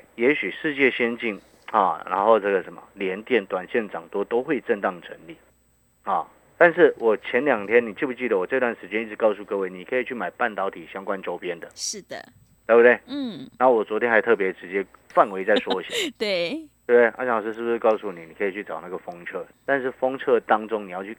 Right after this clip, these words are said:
Speaker 1: 更缩小，缩小什么？
Speaker 2: 嗯。
Speaker 1: 很多人他搞不清楚。然后，其实我发现很多散户朋友他不了解的原因，是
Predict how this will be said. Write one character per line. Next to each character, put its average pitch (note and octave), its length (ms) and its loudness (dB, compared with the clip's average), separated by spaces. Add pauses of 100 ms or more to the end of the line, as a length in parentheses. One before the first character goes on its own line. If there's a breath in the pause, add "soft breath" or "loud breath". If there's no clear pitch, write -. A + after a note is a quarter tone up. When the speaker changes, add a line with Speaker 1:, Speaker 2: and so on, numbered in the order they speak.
(100)
Speaker 1:
更 B2 220 2
缩 G2+ 320 -4
小， - 180 -12 (760)
缩 B2+ 180 0
小 G#2+ 160 4
什 F#2 140 -4
么？ D#2 120 -14 (160)
Speaker 2:
嗯。 A#3 380 -6
Speaker 1:
很 B2 100 -2
多 C#3 140 2
人 C3 100 2
他 C3 100 -2
搞 G#2+ 180 0
不 G#2 120 -4
清 G#2+ 240 -10
楚。 F#2 160 -16 (420)
然 G2+ 100 -6
后， G#2+ 100 -12 (960 loud breath)
其 F3 140 2
实 E3+ 400 6
我 A#2+ 160 -2
发 D#3 180 4
现 D#3+ 140 0
很 G2+ 120 -4
多 G2 120 -4
散 F#2+ 160 -4
户 A2 100 -4
朋 G#2+ 120 -6
友 F#2 120 -4
他 A2+ 140 -8
不 C3+ 160 -4
了 G2 200 0
解 G2 180 -8
的 D#2 60 -12
原 D#2+ 160 -14
因， F2+ 100 -16
是 - 120 -18